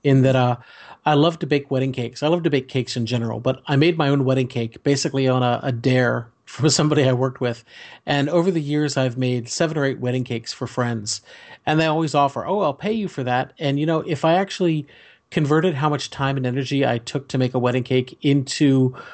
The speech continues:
Speaker 2: my hourly rate that I normally get when I work, it, a wedding cake would not be affordable.
Speaker 1: Mm-hmm.
Speaker 2: And, uh, I, I, I never, I never wanna attach a dollar amount to something like that that I do, because then it's, I see it as a,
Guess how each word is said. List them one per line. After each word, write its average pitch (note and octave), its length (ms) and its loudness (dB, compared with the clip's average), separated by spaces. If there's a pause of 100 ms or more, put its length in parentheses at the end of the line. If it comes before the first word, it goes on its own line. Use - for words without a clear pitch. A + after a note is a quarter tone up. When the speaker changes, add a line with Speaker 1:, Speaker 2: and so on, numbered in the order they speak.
(180)
Speaker 2:
my C#3 180 2
hourly C#3+ 380 2
rate C3 320 -4
that C3 100 -2
I B2+ 100 -2
normally B2+ 340 -2
get C3 280 -2
when B2 120 -4
I A#2+ 100 -2
work, A#2+ 300 -4 (100)
it, C#3+ 180 0 (260)
a C#3+ 140 2
wedding C#3+ 300 4
cake D3 240 -2
would C3 80 2
not C3 160 0
be C3 100 0
affordable. A#2 520 -2 (140)
Speaker 1:
Mm-hmm. A3 100 -10
Speaker 2:
And, C#3 280 4
uh, C3 220 2 (540)
I, D3 480 2 (160)
I, D3+ 100 -2
I C#3+ 40 0
never, E3+ 540 -2
I D3+ 120 -2
never F3 180 0
wanna E3+ 240 -6
attach C#3+ 360 -4
a C#3 40 -4
dollar C3+ 400 0
amount A#2 380 -4
to A#2+ 500 -4
something C3+ 340 -2
like A#2+ 160 -2
that A#2+ 200 -2
that A#2+ 100 -2
I A#2+ 80 0
do, A#2+ 220 -4
because B2 440 -2 (420)
then D#3+ 200 4
it's, C#3 240 -2
I D3 160 -2
see C#3+ 300 0
it C3+ 80 4
as B2 120 0
a, B2 220 -2